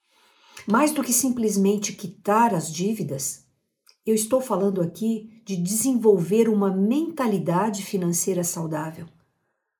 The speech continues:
Aprender a gerenciar os seus recursos com inteligência e tomar decisões conscientes para o seu futuro financeiro. É hora de deixar as dívidas pra trás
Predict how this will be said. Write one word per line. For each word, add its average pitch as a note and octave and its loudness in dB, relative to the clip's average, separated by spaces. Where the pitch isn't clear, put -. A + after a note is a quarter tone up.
Aprender A3 2
a A3+ 2
gerenciar A3 -2
os F3 -4
seus F3+ 0
recursos A#3 -2
com G3 -2
inteligência F3 -2
e G3 -4
tomar F3+ 4
decisões F3 -2
conscientes F#3 -2
para G3+ 4
o F#3+ 0
seu F#3+ -2
futuro F#3+ -4
financeiro. - -4
É G3 4
hora C4+ 4
de B3 -2
deixar A3+ 0
as G3 -2
dívidas G3 -2
pra G3+ -2
trás F3+ -4